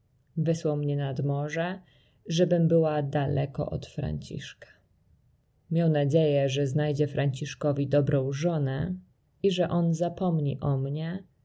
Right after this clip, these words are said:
a ja o nim. Szczerze mówiąc, miał chyba rację. Gdyby Franciszek nie przyjechał do kurortu, pewnie zapomniałabym o nim albo zakochałabym się w innym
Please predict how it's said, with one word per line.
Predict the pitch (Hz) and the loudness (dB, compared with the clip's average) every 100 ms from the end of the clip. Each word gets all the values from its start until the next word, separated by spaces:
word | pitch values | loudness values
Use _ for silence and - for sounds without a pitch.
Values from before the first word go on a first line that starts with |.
| _ _ _ _ | _ _ _ _
a | 151 147 | -2 0
ja | 135 135 - | 0 -2 -4
o | 170 156 | -2 -2
nim. | 147 147 147 160 _ _ _ _ _ _ _ _ _ _ _ _ _ _ _ | -2 -4 -6 -8 _ _ _ _ _ _ _ _ _ _ _ _ _ _ _
Szczerze | - - 180 170 151 | -18 0 2 2 2
mówiąc, | 156 156 156 147 - | 0 0 0 -2 -2
miał | 165 165 | -2 -2
chyba | 165 135 131 131 | -4 -4 -2 -2
rację. | - 151 - - - - _ _ _ _ _ _ _ _ - | -4 -6 -10 -10 -10 -12 _ _ _ _ _ _ _ _ -6
Gdyby | 170 185 180 | 0 2 0
Franciszek | 180 147 143 143 180 175 156 | 0 0 0 0 -2 -2 0
nie | 147 | 0
przyjechał | 127 - 139 147 165 151 139 | 0 -4 -2 -2 -2 -2 0
do | 131 | -2
kurortu, | - 139 151 156 151 - 131 147 185 - _ _ _ _ _ | 0 0 2 2 0 -4 -4 -2 -6 -10 _ _ _ _ _
pewnie | - 202 202 202 | 0 0 2 0
zapomniałabym | 185 202 196 185 185 202 196 156 143 139 135 131 | 0 -2 0 2 2 0 -2 -2 0 0 -2 -2
o | 139 | -2
nim | 131 143 151 170 165 _ _ _ _ - | -2 -2 -2 -2 -6 _ _ _ _ -2
albo | 165 147 156 | 0 2 2
zakochałabym | 151 160 165 160 180 175 151 143 147 143 | 2 -4 -4 -6 -4 -2 -2 0 0 -2
się | 143 - 139 139 127 | -6 -6 -6 -6 -8
w | - | -2
innym | 180 151 139 131 | 0 2 0 -2